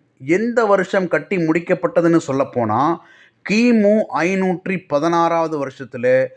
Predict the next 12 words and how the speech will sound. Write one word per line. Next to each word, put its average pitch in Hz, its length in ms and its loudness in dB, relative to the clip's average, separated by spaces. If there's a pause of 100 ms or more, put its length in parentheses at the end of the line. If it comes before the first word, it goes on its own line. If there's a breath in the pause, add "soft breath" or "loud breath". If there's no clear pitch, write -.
(280 loud breath)
எருசலேம் 170 640 0 (120)
ஆலயமானது 143 1080 -2 (320)
கட்டி 156 360 -4
முடிக்கப்பட்டது 151 840 -2
என்று 139 320 0
சொல்லி 143 480 -4 (280 loud breath)
வரலாற்று 170 640 -2
அறிஞர்கள் 147 640 -4 (260)
தெளிவாக 180 600 -2
இந்த 131 600 -4 (280 loud breath)
காரியத்தை 143 580 -4
அவர்கள் 147 400 -2